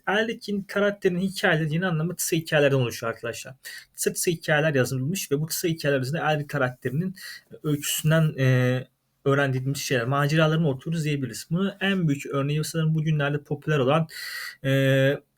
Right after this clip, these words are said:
Geralt of the Rivia, yani Rivialı Geralt, Geralt Witcher serisinden. E, daha da zaten bakarsanız Geralt karakteriyle,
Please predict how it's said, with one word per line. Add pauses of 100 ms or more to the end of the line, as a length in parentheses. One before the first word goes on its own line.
(120)
Geralt
of
the
Rivia,
yani
Rivialı
Geralt,
Geralt
Witcher
serisinden. (500)
E,
daha
da
zaten
bakarsanız
Geralt
karakteriyle,